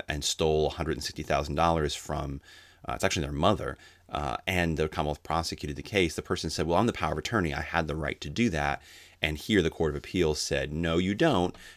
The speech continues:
Uh, you're the power of attorney. Your responsibility is to take care of that money for the interests of the victim. And here you just converted it to your own use." That's not being a power of attorney. That's just being a thief. And it's really powerful language. Uh, so here you see the Commonwealth, the, the Court of Appeals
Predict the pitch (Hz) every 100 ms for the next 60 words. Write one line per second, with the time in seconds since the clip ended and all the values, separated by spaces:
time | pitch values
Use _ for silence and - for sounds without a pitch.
0 | - 73 85 95 92 80 76 - 123 107
1 | 80 76 92 107 - 71 - 73 73 71
2 | 76 - - - - 69 - 117 139 78
3 | 78 60 69 69 69 71 71 78 76 73
4 | - - - - - 71 - - - -
5 | - 87 135 - 71 73 71 - 107 76
6 | 71 76 - 69 80 76 73 - 69 69
7 | 55 71 85 90 76 - 82 - 92 -
8 | 73 71 - 67 - - - 90 71 -
9 | - - - 69 - - - 85 - -
10 | - - - - - - - - 80 76
11 | - 101 110 90 - 78 67 71 65 67
12 | 76 78 - - - - - - - -
13 | 69 - 87 - 135 117 90 - 78 -
14 | 85 78 73 - 73 76 85 78 - 92
15 | 76 - 76 71 -